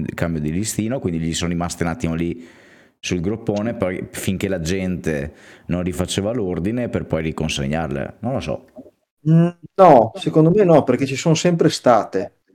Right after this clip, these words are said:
Speaker 1: Ah,
Speaker 2: Ehm,
Speaker 1: ecco, vedi.
Speaker 2: cioè, sono le pronte consegna, quelle che, cioè, a differenza di, dell'ordine che fai, che te la producono per te e, e, e te la segnano o in viaggio o, o appena uscita dalla fabbrica,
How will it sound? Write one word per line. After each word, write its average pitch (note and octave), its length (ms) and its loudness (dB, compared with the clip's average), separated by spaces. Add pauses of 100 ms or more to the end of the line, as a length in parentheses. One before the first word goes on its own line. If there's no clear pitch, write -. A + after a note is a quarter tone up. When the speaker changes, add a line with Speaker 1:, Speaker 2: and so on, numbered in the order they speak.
(640)
Speaker 1:
Ah, A#2 100 4
Speaker 2:
Ehm, A#2+ 340 8
Speaker 1:
ecco, A#2 100 2
vedi. F2 300 -2 (640)
Speaker 2:
cioè, C#3 140 8
sono D#3+ 240 10
le C#3+ 120 10
pronte F3+ 360 10
consegna, C#3+ 680 6
quelle E3 340 10
che, D3+ 400 8 (320)
cioè, A#2+ 200 -2
a D3 120 6
differenza E3 500 8
di, D3 160 8
dell'ordine C#3 540 8
che C3 120 0
fai, B2+ 280 4
che A2+ 160 -6
te D3 120 6
la C3+ 160 6
producono D3+ 960 4
per C3+ 400 6
te D3 300 8
e, B2 320 2
e, A#2 360 0
e A#2 80 -6
te C#3 100 2
la C3 120 8
segnano D#3 560 8
o C3 420 6
in C3+ 120 4
viaggio A#2+ 640 6
o, A#2+ 680 6
o - 40 4
appena C3+ 240 4
uscita B2+ 260 2
dalla A#2+ 200 6
fabbrica, C3+ 800 6